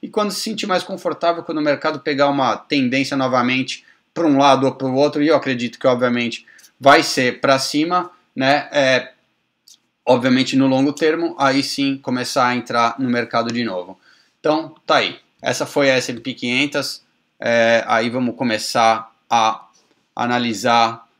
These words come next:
né, e não vou nem falar, pra você ver, tudo literalmente na, aqui é só um, um watch list que eu tenho, né, dos trigger on, são as, as,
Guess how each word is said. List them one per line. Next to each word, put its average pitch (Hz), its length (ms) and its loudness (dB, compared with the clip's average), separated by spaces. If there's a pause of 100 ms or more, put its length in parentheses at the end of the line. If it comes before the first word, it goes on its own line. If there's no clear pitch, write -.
né, 143 160 0
e 156 140 2
não 170 80 0
vou 175 140 4
nem 196 240 0
falar, 147 680 0 (840)
pra 120 140 -10
você 113 220 -12
ver, 127 300 -12
tudo 180 220 -4
literalmente 143 880 -2 (500)
na, 110 880 -2
aqui 117 280 -2
é 139 60 2
só 160 240 2
um, 139 580 -2
um 131 60 0
watch 135 280 6
list 131 320 -2
que - 100 -4
eu 120 80 0
tenho, 123 460 -2 (420)
né, 123 180 0
dos 117 560 -8 (180)
trigger 143 440 4
on, 143 280 2
são 143 200 -4
as, 131 380 -4 (400)
as, - 260 -8